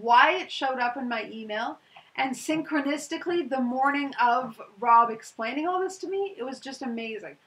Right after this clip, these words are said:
So, of course, I clicked on it, and I read it, and it was just so much of what Rob was describing, and, you know, the whole Syrian thing was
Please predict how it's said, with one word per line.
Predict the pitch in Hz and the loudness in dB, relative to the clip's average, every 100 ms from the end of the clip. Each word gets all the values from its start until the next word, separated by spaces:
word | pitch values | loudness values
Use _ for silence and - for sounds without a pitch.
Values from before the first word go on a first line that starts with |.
| - - _ | -20 -20 _
So, | - 339 | -4 -4
of | - | 2
course, | 320 330 | 2 2
I | 320 | -2
clicked | - 277 - | -2 -4 0
on | 254 247 | 0 0
it, | 262 | -2
and | 226 | -4
I | 220 | -6
read | 202 233 240 | -2 2 2
it, | 226 196 | 2 -4
and | 240 233 | -6 -6
it | 214 | -8
was | - - | -12 -12
just | - 302 302 - - - | -4 -2 -2 -6 -18 -20
so | - - 330 359 | -14 4 6 6
much | 285 233 254 | 2 0 -2
of | 214 | -8
what | 214 196 | -4 -4
Rob | 208 208 202 | 2 2 2
was | 202 196 | -2 -8
describing, | - - - 294 320 320 311 302 294 _ _ - | -12 -10 0 6 6 6 0 -2 -8 _ _ -8
and, | 240 233 226 214 214 | -4 -2 -2 -6 -8
you | 247 240 | -8 -6
know, | 214 | -6
the | 226 | -6
whole | 226 240 | -4 -4
Syrian | - - 330 359 294 240 | -4 -6 -2 0 -2 -4
thing | 214 208 | -8 -10
was | 208 | -10